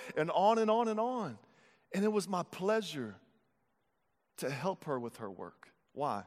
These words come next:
'Cause she's my child. Invite God to work. Don't sit there and go, "Ugh, I just can't figure out how to spell this growl word."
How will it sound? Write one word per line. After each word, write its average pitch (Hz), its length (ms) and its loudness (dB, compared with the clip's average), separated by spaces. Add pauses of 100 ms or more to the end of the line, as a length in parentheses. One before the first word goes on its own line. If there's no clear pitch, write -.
'Cause 123 120 -12
she's 135 200 -12
my 151 120 -12
child. - 400 -16 (2250)
Invite 247 560 4
God 262 320 6
to 214 120 8
work. 208 420 4 (1040)
Don't 220 240 6
sit 262 300 2
there 220 120 6
and 202 80 2
go, 185 180 6 (100)
"Ugh, 330 360 10
I 285 80 12
just 285 280 -6
can't 359 320 6
figure 339 180 10
out 339 140 12
how 320 100 12
to 330 60 8
spell 359 420 12
this 320 240 4 (120)
growl 370 500 12
word." 254 440 12